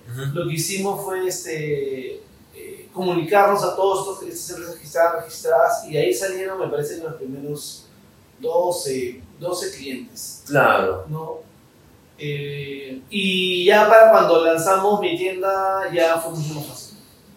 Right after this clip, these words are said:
Speaker 1: Claro.
Speaker 2: Todo esto, eso está hablando de antes de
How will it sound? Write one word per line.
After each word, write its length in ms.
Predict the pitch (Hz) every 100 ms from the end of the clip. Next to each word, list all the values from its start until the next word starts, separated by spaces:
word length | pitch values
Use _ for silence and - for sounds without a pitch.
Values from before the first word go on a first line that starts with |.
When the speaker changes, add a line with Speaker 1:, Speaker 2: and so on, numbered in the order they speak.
| - - -
Speaker 1:
Claro. 180 | - - -
Speaker 2:
Todo 200 | 233 240
esto, 200 | 240 233
eso 100 | 220
está 140 | 220
hablando 300 | 208 220 214
de 180 | 190 180
antes 300 | 196 214 202
de 60 | 202